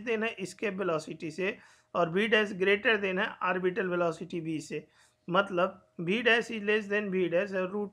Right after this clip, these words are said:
two times escape velocity जो है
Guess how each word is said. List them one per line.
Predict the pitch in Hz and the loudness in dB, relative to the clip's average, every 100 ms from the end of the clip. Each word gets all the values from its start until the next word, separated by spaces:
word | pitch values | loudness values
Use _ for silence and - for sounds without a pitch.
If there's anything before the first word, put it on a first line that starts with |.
| - | -8
two | 226 214 | -8 -2
times | 202 196 214 - 294 _ _ _ _ | -2 -2 -4 -10 -12 _ _ _ _
escape | 180 180 - 214 202 | -6 -4 0 0 4
velocity | 196 202 - 185 190 | 6 6 4 -8 -6
जो | 175 151 | -4 -2
है | 156 - | -2 -4